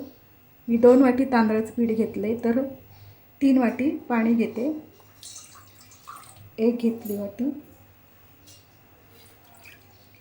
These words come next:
दोन आहे, दोन वाट्या घेतली. आणि आता हे तिसरी वाटी घेतली.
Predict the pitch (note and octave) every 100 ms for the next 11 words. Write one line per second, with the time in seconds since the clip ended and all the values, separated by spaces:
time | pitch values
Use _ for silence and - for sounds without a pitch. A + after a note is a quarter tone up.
0 | - _ _ _ _ _ _ - - -
1 | _ _ _ _ - - - A#3 A#3+ A3
2 | G#3+ C4+ - - _ _ _ _ - A#3+
3 | A#3 A#3+ G#3+ G#3+ G#3+ A3+ B3 C#4+ - _
4 | _ _ - - - _ _ _ _ _
5 | _ _ _ _ _ _ - G#3+ G#3+ G#3+
6 | A3 A#3 A#3 C4+ C4+ B3+ B3 A3 A3 G#3+
7 | - G#3+ C#4